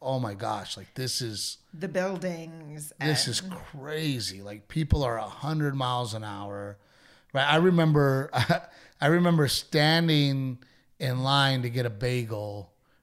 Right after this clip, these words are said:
Speaker 1: and then it was my turn, and I go, "Um,"
Speaker 2: Yeah.
Speaker 1: and then he, the dude literally goes, "Next."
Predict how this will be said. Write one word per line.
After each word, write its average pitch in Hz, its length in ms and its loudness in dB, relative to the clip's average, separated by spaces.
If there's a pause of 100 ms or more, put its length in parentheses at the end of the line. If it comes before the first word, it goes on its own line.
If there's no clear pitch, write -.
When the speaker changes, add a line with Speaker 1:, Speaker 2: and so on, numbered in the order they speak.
(100)
Speaker 1:
and 127 160 0
then 139 100 2
it 139 100 -2
was 123 200 -2
my 143 300 4
turn, 110 840 -2 (580)
and 139 120 2
I 135 140 4
go, 123 460 2 (400)
"Um," 175 560 6
Speaker 2:
Yeah. 160 400 2
Speaker 1:
and 147 160 6
then 147 120 6
he, 143 100 4
the 151 120 0
dude 139 300 2
literally 151 260 6
goes, 131 280 2 (260)
"Next." 247 640 6